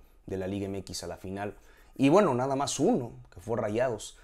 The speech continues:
a la semifinal. Ahí es donde se opaca, ¿no? En cuanto a números fríos, a lo mejor no está, no hay tanta desventaja, pero en cuanto a resultados y hasta dónde llegaron cada uno de los equipos de las ligas, sí,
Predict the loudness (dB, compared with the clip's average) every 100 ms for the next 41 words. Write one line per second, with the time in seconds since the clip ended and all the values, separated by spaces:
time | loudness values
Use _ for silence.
0 | -20 -8 -6 -4 -6 -8 -4 -4 -4 -2
1 | 2 2 2 -2 -4 -6 -8 -4 -2 -4
2 | -6 -14 -12 -6 -6 -4 -4 -2 -2 0
3 | -2 -4 -4 -4 -4 -8 -4 -6 -6 -8
4 | -10 -6 -4 -4 -4 -4 -4 -4 -4 -6
5 | -2 -2 -2 -8 -12 -20 -20 2 6 8
6 | 8 6 6 4 2 2 4 4 4 0
7 | -2 -2 0 0 0 0 0 -2 -6 -4
8 | -2 0 -2 -4 -6 -6 -6 -6 -12 -12
9 | -10 -8 -4 -2 -2 -6 -12 -14 -8 -4
10 | -2